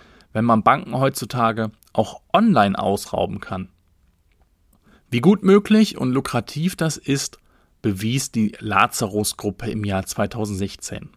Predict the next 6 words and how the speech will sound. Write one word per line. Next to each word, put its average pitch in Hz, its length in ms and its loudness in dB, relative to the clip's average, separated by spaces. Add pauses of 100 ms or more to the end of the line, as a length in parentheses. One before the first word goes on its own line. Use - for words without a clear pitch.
(720)
Mithilfe 214 640 4
eines 127 340 0
per - 300 -8
E-Mail 180 380 6
eingeschleusten 113 760 0
Trojaners 123 800 -2